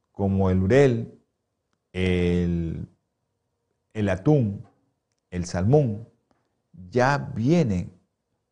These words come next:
con epa y D H A. No tiene que el cuerpo degradarlo,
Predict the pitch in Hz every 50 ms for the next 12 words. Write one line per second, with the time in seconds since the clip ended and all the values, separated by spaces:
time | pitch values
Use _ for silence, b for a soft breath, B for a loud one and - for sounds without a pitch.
0 | _ _ _ - 107 104 196 - - - - _ _ _ _ _ _ _ 127 139
1 | 143 143 - 160 160 - - - - 113 117 110 104 98 90 85 87 - - 104
2 | 131 131 95 - - - - _ _ _ 95 104 110 117 117 - - - 113 117
3 | 117 117 113 110 104 - - - _ _ _ _ _ _ _ - 110 104 101 98
4 | 90 - - - - 101 101 95 95 98 107 110 107 110 - - 110 104 101 95
5 | 90 87 - - _ _ _ _ _ _ _ _ _ - 98 98 90 87 92 107
6 | 123 117 107 85